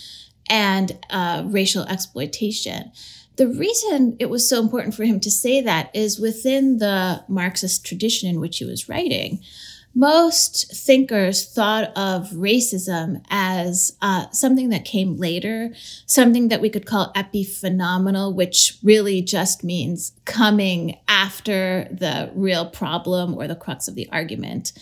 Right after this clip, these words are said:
a kind of an additional wrinkle in the problem of labor exploitation.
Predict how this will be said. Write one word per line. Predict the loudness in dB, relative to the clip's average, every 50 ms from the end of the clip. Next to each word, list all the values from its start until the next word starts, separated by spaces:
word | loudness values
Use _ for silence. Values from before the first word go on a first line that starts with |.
| -20 -20 -20 -12 -6 -4
a | -2
kind | 0 2 2 2
of | 0 0 0
an | 0
additional | 0 0 0 0 2 2 2 2 0 -2 -4 -6 -6 -2
wrinkle | -2 -2 -2 -2 -4 -4 -4 -4 -4
in | -6 -6 -6 -4 -4
the | -6 -6
problem | -4 -2 -2 -2 -2 -2 -4 -6 -6 -6 -6
of | -8 -8 -6
labor | -4 -2 -2 -2 -2 -6 -8
exploitation. | -10 -14 -16 -14 -14 -14 -12 -10 -8 -6 -6 -6 -6 -6 -6 -8 -8